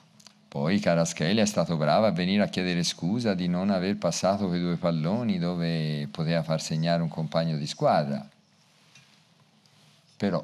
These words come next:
lui è forte, eh, e può fare quello che gli pare, perché,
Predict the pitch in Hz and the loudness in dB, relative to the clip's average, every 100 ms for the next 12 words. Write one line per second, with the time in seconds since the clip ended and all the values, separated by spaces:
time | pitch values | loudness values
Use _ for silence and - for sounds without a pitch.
0 | - 85 101 117 135 - 85 85 85 - | -4 -2 2 2 0 -4 -4 -4 -6 -8
1 | - 107 104 - _ _ _ - - - | -4 -4 -6 -18 _ _ _ -20 -16 -10
2 | 76 71 69 80 80 85 - - 76 76 | -8 -8 -12 -10 -8 -8 -8 -2 -2 -2
3 | - 76 76 - 69 71 - - - - | -6 -6 -6 -6 -6 -6 -8 -12 -12 -12
4 | 69 - - - 135 69 | -14 -16 -16 -14 -14 -16